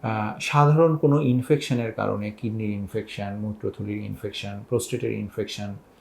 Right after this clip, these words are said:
বা, আহ, মূত্র, আহ, নালীর, আহ, ইনফেকশন, এই সংক্রমণের কারণেও, আহ, প্রস্রাবের সাথে রক্ত আসতে পারে। এছাড়া ক্ষেত্র বিশেষে আমাদের মধ্যে যারা বয়সী রুগী আছে,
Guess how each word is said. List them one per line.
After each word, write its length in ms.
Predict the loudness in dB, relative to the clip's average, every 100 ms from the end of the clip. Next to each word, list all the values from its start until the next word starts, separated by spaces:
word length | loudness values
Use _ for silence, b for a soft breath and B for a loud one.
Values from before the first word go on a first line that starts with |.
| b b -2
বা, 260 | 0 2 2
আহ, 440 | 2 2 0 2
মূত্র, 520 | 0 2 4 4 4
আহ, 200 | 0 -2
নালীর, 580 | 0 6 6 4 -2 -6
আহ, 260 | -6 -4 -4
ইনফেকশন, 500 | -4 -2 -2 -2 -6 -6 -18 _ _ _ _ -20 _ _
এই 220 | 6 8 8
সংক্রমণের 680 | 4 6 6 6 6 2 0
কারণেও, 480 | 0 0 -2 -6 -6
আহ, 160 | -8 -6
প্রস্রাবের 400 | -6 -4 -4 -4
সাথে 260 | -6 -8 -4
রক্ত 280 | -6 -6
আসতে 260 | -8 -6 -10
পারে। 260 | -8 -8 -10 -14 -20 _ _ _ _ _ -20 _ _ _ _ _ -20 _ 2
এছাড়া 420 | 2 2 0 0
ক্ষেত্র 380 | 4 2 4 2
বিশেষে 400 | 2 0 -2 -2
আমাদের 340 | -2 -2 -4
মধ্যে 260 | -4 -6 -4
যারা 220 | -2 -2
বয়সী 500 | 0 2 2 2 0
রুগী 380 | 2 4 6 6
আছে, 420 | 2 -4 -4 -4